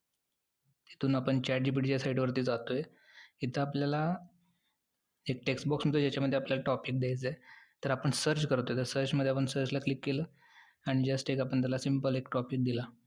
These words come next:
की समजा मला सायकॉलॉजीवरती काहीतरी रिसर्च करायचा आहे. So मी त्याला विचारतोय की सायकॉलॉजीवरती काय रिसर्च करूया, काय झालंय आता सध्या.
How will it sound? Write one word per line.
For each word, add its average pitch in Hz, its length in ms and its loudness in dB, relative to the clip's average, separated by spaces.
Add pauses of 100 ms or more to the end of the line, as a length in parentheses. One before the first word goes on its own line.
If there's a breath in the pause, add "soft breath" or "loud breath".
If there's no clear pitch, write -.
(160)
की 127 220 2
समजा 131 280 2
मला 123 240 4
सायकॉलॉजीवरती 127 760 0
काहीतरी 127 380 -2
रिसर्च 123 360 -2
करायचा 123 360 -6
आहे. - 140 -16 (720)
So 135 180 2
मी 135 60 4
त्याला 135 160 4
विचारतोय 127 420 2
की 120 100 0
सायकॉलॉजीवरती 127 720 0
काय 127 360 -2 (800 soft breath)
रिसर्च 123 320 -2
करूया, 120 280 -2
काय 131 320 -2
झालंय 117 240 -2
आता 127 200 -4
सध्या. 117 360 -2